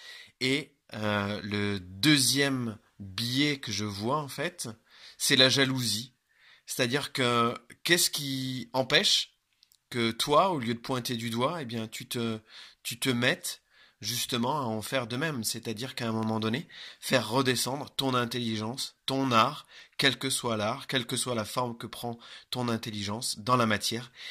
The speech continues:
et que tu en viennes à, à en bénéficier, au propre et au figuré, tu vois. Et, et en bénéficier, ça veut dire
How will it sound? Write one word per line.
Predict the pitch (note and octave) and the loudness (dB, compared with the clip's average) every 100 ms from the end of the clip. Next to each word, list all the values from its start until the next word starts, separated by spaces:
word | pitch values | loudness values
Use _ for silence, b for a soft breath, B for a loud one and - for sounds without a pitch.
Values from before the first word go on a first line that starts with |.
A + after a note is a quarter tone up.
| B | B
et | B2 | 0
que | - | 0
tu | C3 - | 0 4
en | B2+ A#2+ | 4 4
viennes | G2+ A#2 B2+ D#3 D#3 B B B - | 2 4 4 2 -6 B B B 2
à, | G#2+ G#2+ G#2 G#2 G2+ G#2 B B B B B - | 6 8 10 8 4 -2 B B B B B -4
à | A2 | 0
en | A2 G#2 | 0 0
bénéficier, | G2 D3 C3+ - A2 - G#2 G2 - - _ _ _ _ _ | 4 4 4 -2 -2 0 0 -4 -10 -20 _ _ _ _ _
au | G#2 | -10
propre | - A#2+ - | -4 -4 -2
et | G#2+ | -6
au | |
figuré, | G2 A2 G2+ G2+ G2 _ - | -6 -8 -8 -8 -10 _ -14
tu | A2 | -12
vois. | C#3 - - | -12 -18 -14
Et, | G#2 - _ - | -10 -10 _ -4
et | A2+ | 0
en | A2 | 2
bénéficier, | A2 C3 B2 A#2 A2+ - F3+ | 4 4 4 0 0 2 2
ça | B2+ | 0
veut | A#2 | -2
dire | C3 | -6